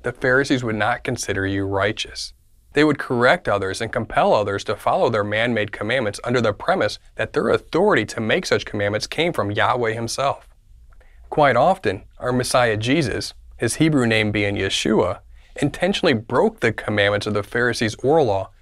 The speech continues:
just to show people how the Pharisee laws are nothing, but it is God's commandments that count. For example, we see this exact situation occurring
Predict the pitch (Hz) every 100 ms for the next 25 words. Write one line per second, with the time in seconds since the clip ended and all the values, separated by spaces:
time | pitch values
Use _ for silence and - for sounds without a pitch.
0 | - - - 147 - 156 226 - 117 110
1 | 110 120 110 - 131 196 - 113 101 101
2 | 107 107 104 117 170 - - - - -
3 | - - - 123 107 101 - 107 123 143
4 | - 104 98 95 98 - - - 135 131
5 | - - - - - - - - - 175
6 | 170 143 147 160 160 80 - - - 139
7 | 170 151 147 123 117 120 156 - 170 147
8 | 107 101 - 110 110 - 104 107 104